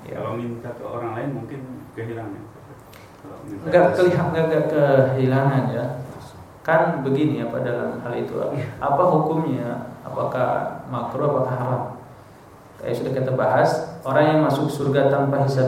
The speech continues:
Speaker 1: itu tidak minta ruqyah, tidak minta, eh, kai dipanaskan, dan tidak, eh, per-, tidak, eh, percaya kepada, eh, tidak tatoyur,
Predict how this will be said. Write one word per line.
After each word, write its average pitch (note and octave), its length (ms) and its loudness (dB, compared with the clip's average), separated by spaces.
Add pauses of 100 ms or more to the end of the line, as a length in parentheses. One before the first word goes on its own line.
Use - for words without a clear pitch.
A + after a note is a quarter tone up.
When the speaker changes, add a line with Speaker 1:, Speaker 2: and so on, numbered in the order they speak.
Speaker 1:
itu E3 400 0
tidak C3+ 320 2
minta B2+ 320 4
ruqyah, - 720 2 (160)
tidak C3+ 320 2
minta, C#3 380 6 (840)
eh, B2+ 640 6
kai - 480 6 (240)
dipanaskan, C3 640 4
dan D3+ 320 6
tidak, E3 720 4 (240)
eh, D3+ 280 6 (120)
per-, D3+ 320 4
tidak, E3+ 200 4 (120)
eh, C#3 520 4 (120)
percaya C#3+ 480 6
kepada, D3 480 6
eh, D#3 160 8
tidak D#3+ 240 8
tatoyur, E3+ 800 8